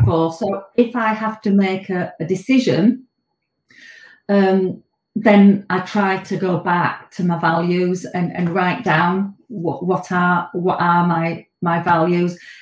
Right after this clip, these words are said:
and, and is that true to, to my values? And I, I've, I've made decisions in life that, um, have not been to follow,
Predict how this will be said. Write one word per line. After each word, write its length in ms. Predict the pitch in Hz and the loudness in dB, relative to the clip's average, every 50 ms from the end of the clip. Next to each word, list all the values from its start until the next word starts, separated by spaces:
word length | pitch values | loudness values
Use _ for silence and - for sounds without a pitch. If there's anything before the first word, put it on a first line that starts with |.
| - - | -10 -4
and, 360 | 175 180 175 175 170 - - - | -2 0 0 0 0 -2 -4 -4
and 180 | 190 190 190 185 | -2 0 2 4
is 180 | 190 185 - - | 2 2 2 0
that 320 | 185 175 - - - - | 0 0 0 -2 -4 -12
true 500 | - - - 180 170 165 170 180 175 - _ _ _ _ _ | -12 -6 -2 0 2 2 0 0 -4 -8 _ _ _ _ _
to, 200 | - - 185 180 - | -8 -6 -6 -6 -6
to 140 | - - | -6 -4
my 160 | 180 180 175 - | -2 -2 0 0
values? 520 | 180 170 180 180 180 180 180 180 175 - - - - - - - - | 0 0 0 0 0 0 -2 -2 -4 -8 -12 -20 -20 -18 -12 -6 -2
And 520 | 208 208 214 214 214 220 220 220 220 - - - | 2 4 4 4 4 4 2 0 -2 -6 -6 -2
I, 320 | 214 214 214 214 220 226 226 | 0 0 0 2 0 2 2
I've, 260 | 233 226 214 214 - - _ - | 2 2 0 -2 -8 -10 _ -4
I've 220 | 208 233 226 202 226 | 0 0 2 6 6
made 300 | 226 240 254 254 - - | 6 8 8 6 4 2
decisions 580 | 233 220 - 220 226 220 240 233 233 226 220 | -2 -2 -2 -2 0 2 2 2 2 2 0
in 140 | 214 208 196 | 0 0 0
life 420 | 190 175 160 160 165 180 196 - - _ _ _ - - - - - _ - - | 0 0 -2 -2 -4 -6 -8 -10 -14 _ _ _ -20 -20 -20 -20 -20 _ -12 -4
that, 320 | - 202 196 196 - - - - - _ _ _ _ _ - 202 | -2 0 0 0 -2 -4 -8 -16 -20 _ _ _ _ _ -6 -4
um, 580 | 208 202 202 196 190 202 202 196 196 196 - - | -2 0 0 2 2 2 2 2 2 0 -4 -4
have 200 | - 208 - - | -4 -2 2 4
not 280 | 208 208 214 - 180 | 6 6 4 2 0
been 280 | 190 226 220 220 214 208 | 0 2 4 4 2 2
to 100 | - 202 190 | 0 -4 -6
follow, 720 | - - 202 196 190 190 190 190 190 190 185 185 190 - | -2 0 2 2 2 4 4 2 2 2 0 -2 -4 -8